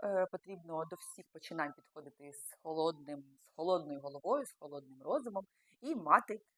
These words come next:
все чітко по поличкам, так як ви любите, діви. Е, на роботі. На роботі все прекрасно, вдале партнерство, дружній колектив, нові якісь договори, нові, нові якісь, е, починання, нові проекти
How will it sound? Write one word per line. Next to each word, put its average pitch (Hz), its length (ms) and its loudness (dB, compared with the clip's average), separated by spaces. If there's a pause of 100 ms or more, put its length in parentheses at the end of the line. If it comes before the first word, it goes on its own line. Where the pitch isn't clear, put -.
(240)
все 233 400 6 (440)
чітко 220 440 -6
по 185 200 -6
поличкам, 139 720 -6 (100)
так 196 160 -8
як 175 160 -6
ви 175 80 -8
любите, 147 380 -10
діви. 208 340 -4 (800)
Е, 208 420 10
на 240 120 12
роботі. 196 460 4
На 208 100 2
роботі 262 300 6
все 233 160 0
прекрасно, 302 540 0
вдале 180 280 2
партнерство, 262 560 -8
дружній 165 480 -12
колектив, 311 520 -6
нові 190 500 -4
якісь 226 400 -14
договори, 311 680 6
нові, 170 240 -4 (420)
нові 175 100 -10 (200)
якісь, - 480 -8
е, 269 160 4
починання, 262 760 2
нові 170 320 -6
проекти 262 640 2